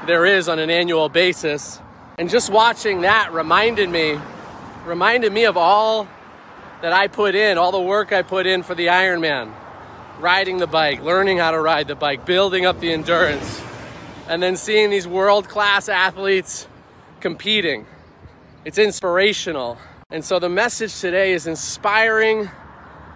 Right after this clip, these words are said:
people inspire, or inspired people inspire. Like, when somebody's inspired, you get a sense of it.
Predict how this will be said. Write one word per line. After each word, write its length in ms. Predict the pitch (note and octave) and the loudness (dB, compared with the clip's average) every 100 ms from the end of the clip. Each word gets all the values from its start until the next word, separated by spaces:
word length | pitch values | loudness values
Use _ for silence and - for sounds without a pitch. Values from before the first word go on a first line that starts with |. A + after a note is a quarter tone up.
| - - | -20 -18
people 720 | - A#3 A#3 F#3+ E3+ D#3 D3+ - - | -6 -4 -2 2 4 2 -2 -10 -8
inspire, 840 | E3+ D#3+ - - G#3+ G#3+ E3 A#2 G#2 - - - - - - - | -6 -4 -6 -2 2 2 0 -4 -10 -18 -20 -20 -20 -20 -16 -2
or 160 | E3+ | 0
inspired 880 | F3 D#3 - - A3 B3 A3+ F#3+ E3+ | 0 -2 -6 -2 2 4 2 0 -2
people 460 | - G#3 F#3+ F3+ E3+ | -6 -6 0 2 2
inspire. 580 | D#3 - G#3 G#3+ E3+ | -2 -2 0 2 2
Like, 140 | C#3+ D3+ | -2 -4
when 120 | D#3 | -6
somebody's 600 | - A3+ B3+ C4+ B3 F#3+ | -4 -4 0 0 0 -2
inspired, 720 | E3+ C#3+ - G#3 A#3 A3+ D#3 | -4 -4 -2 2 4 2 -2
you 60 | D3+ | 0
get 140 | A3+ | 2
a 60 | E3 | 2
sense 480 | D#3 F#3 A3 - D#3 | 0 2 2 2 0
of 160 | C#3 | 0
it. 140 | A#2+ | -2